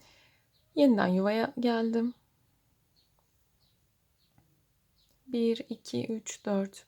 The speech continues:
beş zincir çektim. Sık iğnemin içinden kirpiğimi düğümlüyorum. Yeniden sık iğnemi yapıyorum yuvaya. Aslında bu çiçek için beş,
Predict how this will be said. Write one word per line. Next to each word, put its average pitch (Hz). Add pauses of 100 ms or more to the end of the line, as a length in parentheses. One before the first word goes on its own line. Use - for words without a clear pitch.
(120)
beş 208
zincir 233
çektim. 233 (3250)
Sık -
iğnemin 196
içinden 196
kirpiğimi 185
düğümlüyorum. 220
Yeniden 208
sık -
iğnemi 240
yapıyorum 240
yuvaya. 233 (2500)
Aslında 294
bu 294
çiçek 254
için 247
beş, 277